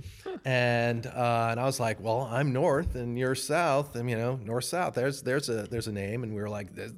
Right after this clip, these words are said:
Speaker 2: makes a hell of a lot of sense," 'cause Mark was in Knoxville, I'm in New York, and, and to this day, there's still this great push-pull dynamic between,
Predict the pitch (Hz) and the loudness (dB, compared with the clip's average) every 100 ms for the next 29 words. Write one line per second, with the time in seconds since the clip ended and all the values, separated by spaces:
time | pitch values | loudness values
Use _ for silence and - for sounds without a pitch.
0 | 101 107 110 110 117 127 139 147 151 202 | -12 -10 -8 -6 -2 2 4 4 4 2
1 | 208 143 - _ _ - 104 123 135 - | 2 0 -4 _ _ -10 -2 2 2 -2
2 | - 117 117 113 113 107 - 117 110 113 | -16 -8 -4 -4 -4 -6 -2 0 0 -2
3 | _ _ _ _ 104 120 120 113 110 - | _ _ _ _ -2 0 0 0 -4 -6
4 | 110 104 101 113 - 101 101 - - 113 | -4 0 0 -2 -4 -6 -6 -8 -6 -2
5 | 113 113 - - 143 135 135 131 143 143 | -2 -2 -10 -4 0 2 0 2 4 6
6 | 127 123 - _ - 123 - 135 135 135 | 4 2 -4 _ -2 -2 0 4 4 4
7 | 120 117 113 107 - - _ _ 107 117 | 4 2 2 -2 -4 -8 _ _ -6 2
8 | 127 123 120 - - - - 131 - - | 4 4 2 -4 -18 -20 0 0 0 -4
9 | 135 123 117 113 110 _ _ - 113 113 | 2 4 4 4 0 _ _ 0 0 2
10 | 120 123 113 - - 104 - 110 107 104 | 2 2 -2 -4 -10 -10 -6 -2 -2 -2
11 | 104 | -4